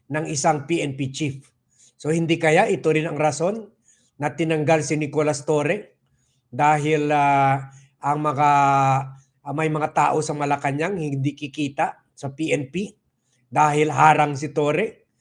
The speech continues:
So, yan, ha? Yan ang, ah, nakik-, nagkwan-, i-, mga tanong na hanggang ngayon, wala pa rin nak-, na-, natin nakikita na kasagutan.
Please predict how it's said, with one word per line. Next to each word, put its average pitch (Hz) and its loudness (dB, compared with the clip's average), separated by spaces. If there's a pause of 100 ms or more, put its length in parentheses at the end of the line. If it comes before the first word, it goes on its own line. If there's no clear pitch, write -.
(260)
So, 160 6
yan, 156 6
ha? 143 -6 (420)
Yan 175 4
ang, 165 0
ah, 156 0
nakik-, 156 -4
nagkwan-, 147 0
i-, - -4
mga 151 -4
tanong 156 -2 (640)
na 156 -2 (1000)
hanggang 175 2
ngayon, 160 -2 (560)
wala 175 2
pa 165 0
rin 160 -2
nak-, 156 -8
na-, 151 -4
natin 151 -2
nakikita 143 -4
na 135 -4
kasagutan. 120 -6